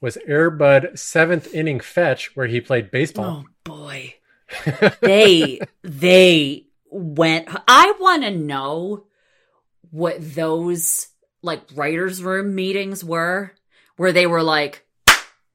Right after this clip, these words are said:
Speaker 2: "New Air Bud movie.
Speaker 1: <laughs>
Speaker 2: Who's got a good dog sports pun?"
Speaker 1: I wanna know,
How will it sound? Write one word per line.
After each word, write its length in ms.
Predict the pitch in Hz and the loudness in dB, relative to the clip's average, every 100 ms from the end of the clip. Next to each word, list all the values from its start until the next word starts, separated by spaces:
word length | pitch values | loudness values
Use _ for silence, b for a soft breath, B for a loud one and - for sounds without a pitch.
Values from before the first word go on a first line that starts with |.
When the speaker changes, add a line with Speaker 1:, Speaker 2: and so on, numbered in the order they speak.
| _ _ _ _ _ - | _ _ _ _ _ -10
Speaker 2:
"New 320 | 160 208 247 | -4 -2 0
Air 220 | 240 269 | 2 2
Bud 320 | 208 185 170 | 2 0 0
movie. 500 | 156 151 156 160 156 - 160 - | 0 0 2 2 2 0 -4 -2
Speaker 1:
<laughs> 300 | 165 _ 170 - | -8 _ -10 -6
Speaker 2:
Who's 460 | 208 247 254 247 | -2 0 0 0
got 300 | - 233 226 | 4 6 8
a 100 | 202 | 6
good 520 | - 214 226 220 143 143 | 4 4 4 2 -2 0
dog 400 | 196 208 202 170 | 2 4 2 -4
sports 540 | - - 202 190 - | -10 -4 -4 -4 -8
pun?" 420 | - - 147 135 - _ _ _ - | -14 -12 -12 -12 -20 _ _ _ -10
Speaker 1:
I 120 | 160 | -6
wanna 260 | 254 285 247 | -2 0 0
know, 500 | 196 196 190 180 | 0 2 2 0